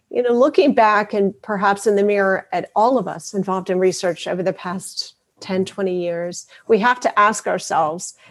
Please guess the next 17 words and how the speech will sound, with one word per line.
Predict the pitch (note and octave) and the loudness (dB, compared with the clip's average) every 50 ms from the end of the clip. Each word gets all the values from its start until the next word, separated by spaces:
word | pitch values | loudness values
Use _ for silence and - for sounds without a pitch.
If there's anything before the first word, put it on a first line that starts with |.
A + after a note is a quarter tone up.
| - F#3+ | -8 -4
if | A3 G3 - | -4 0 2
we've | A3 A3+ G3+ G3 | 4 2 2 4
done | - A3 G#3+ G#3 | 2 2 2 2
as | G3+ F#3+ - | 0 0 0
much | G3 F#3+ - - - - - | -2 -2 -2 -4 -8 -10 -8
to | G3+ | -8
support | G3 - - G3+ - G3 F3 F3 | -6 -6 -8 -6 -4 -4 -4 -2
the | - F3 | -4 -8
staff | - - - D3+ D3+ - - | -6 -6 -6 -6 -8 -8 -10
as | D3 - - | -12 -10 -10
we | - | -10
should. | D#3 - - F#3+ D3 C#3 - - _ _ - | -10 -8 -8 -8 -8 -8 -10 -16 _ _ -4
And | G#3+ A3 A#3 | 0 2 4
an | A#3+ B3 B3 | 4 2 2
example | B3 - - - C#4 C#4+ C#4+ C#4+ C#4+ B3+ | -2 -6 2 4 4 4 4 4 2 2
may | A#3 G#3+ G#3 G3+ | 4 4 2 4
be | - G#3 F#3+ F#3 F#3+ F#3+ F#3+ F#3+ | 6 6 6 6 6 2 0 -2